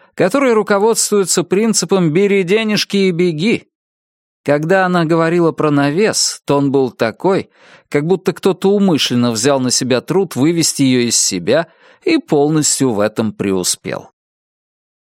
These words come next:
"Наверное, она думает, что кто-то должен прийти и все ей рассказать",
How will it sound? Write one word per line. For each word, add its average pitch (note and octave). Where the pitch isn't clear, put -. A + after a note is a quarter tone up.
"Наверное, D3+
она D3+
думает, D3+
что -
кто-то E3
должен D3+
прийти D3
и -
все -
ей C3
рассказать", C#3